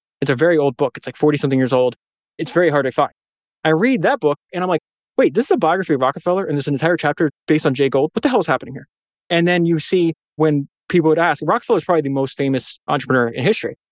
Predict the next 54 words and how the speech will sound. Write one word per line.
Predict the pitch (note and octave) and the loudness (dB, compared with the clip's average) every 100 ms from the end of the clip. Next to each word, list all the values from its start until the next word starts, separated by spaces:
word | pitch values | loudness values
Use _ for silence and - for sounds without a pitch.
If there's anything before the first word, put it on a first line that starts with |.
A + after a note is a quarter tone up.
| _ _ - | _ _ -4
And | D3+ C#3+ C3+ | -2 0 2
they | D3 D3 | 2 2
asked | F#3+ - | 0 -2
him, | C3 | -2
like, | C3 | -2
"Who's | - F3+ D3+ | 0 -2 0
the | D3 | 0
best | D3 D3 | 0 -2
businessman | C3+ C3+ C3+ | -6 -4 -2
you | B2+ | 0
know?" | E3+ C3 | 0 -2
And | A#2 | -4
he | |
said, | B2+ C3+ | -2 -2
"Without | C3+ - D3 D3+ | -2 -2 -2 -2
hesitation, | C#3+ C#3 C3+ C3 C3 | -4 0 0 0 -4
Jay | B2 B2 | -4 -4
Gould. | - - _ _ _ - | -6 -8 _ _ _ 0
Without | D3 F#3+ | 2 2
hesitation." | F#3+ E3+ C#3 D#3+ - - _ _ _ _ _ | 0 -2 0 -2 -2 -12 _ _ _ _ _
Then | F3+ | 0
you | G#3+ | 2
have | G#3+ | 0
Cornelius | - F#3 F#3+ F3 D3 | 2 2 2 0 0
Vanderbilt. | C#3+ A3 D#3 B2 C3+ _ _ _ _ - | 0 0 -2 -4 -8 _ _ _ _ -4
This | G#3+ | 0
is | |
another | E3+ D#3 C#3 | 2 2 2
thing | C3+ | 0
we | B2 | -2
should | B2 | -2
talk | B2 - | -2 0
about | B2 | -2
is | - | -2
how | B2 | -4
all | C#3+ C#3 | 0 0
these | C#3 C3+ | 0 -2
people | C#3 C3 | -2 0
wind | B2 B2 | 0 -2
up | |
knowing | A#2+ A#2 B2+ | -2 -2 -2
each | C#3+ | 0
other. | E3+ G3 _ _ _ _ - | -2 -2 _ _ _ _ -2
There | C#3+ | 0
is | D3 | 2
something | - D#3+ C#3+ | 0 2 2
to | C#3+ | 2
be, | C3+ | 2
like, | C3 - _ - | 0 -4 _ -2
talking | D3+ D3 D#3 | 0 2 2
to | D3+ | 2
other | D3+ C#3+ | 2 2
A | D3 | 0
players. | C#3+ D3 D3 F#3 | 0 0 0 -2